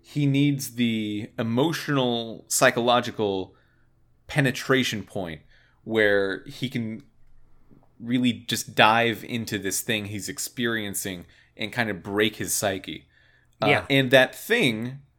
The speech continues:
Speaker 1: I think, would be him thinking that Bruce Wayne slept with Selina Kyle, whether or not she actually did. Um, but I think for,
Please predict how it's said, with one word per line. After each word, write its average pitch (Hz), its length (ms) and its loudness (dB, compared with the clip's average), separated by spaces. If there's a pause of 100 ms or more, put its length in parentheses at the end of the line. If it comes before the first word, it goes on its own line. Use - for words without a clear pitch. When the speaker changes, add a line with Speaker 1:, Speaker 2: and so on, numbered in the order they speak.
(320)
Speaker 1:
I 120 160 2
think, 123 500 -2
would 120 220 0
be 123 140 0
him 117 600 0 (520)
thinking 131 380 -2
that 113 180 0
Bruce 117 260 0
Wayne 101 460 -6 (340)
slept 107 400 -2
with 98 120 -2
Selina 85 320 -6
Kyle, - 440 -10 (460)
whether 139 340 6
or 127 60 2
not 110 320 2
she 95 500 -6
actually 90 580 -4 (180)
did. 78 300 -6 (500)
Um, 98 340 -2 (520)
but 147 200 4
I 139 80 6
think 185 240 -6
for, 139 360 -4